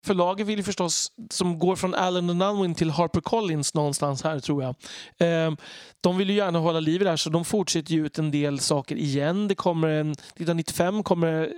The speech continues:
Artist and Illustrator, som är en ny samling av Tolkiens konst. Nittioåtta kommer Rover Random, som är ytterligare en sån här liten småberättelse.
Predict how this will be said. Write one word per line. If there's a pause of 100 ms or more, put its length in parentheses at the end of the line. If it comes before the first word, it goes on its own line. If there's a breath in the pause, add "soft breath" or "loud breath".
(180)
Artist
and
Illustrator,
som
är (260 loud breath)
en
ny
samling
av
Tolkiens
konst. (400 loud breath)
Nittioåtta
kommer
Rover
Random,
som
är (160)
ytterligare
en
sån
här
liten
småberättelse.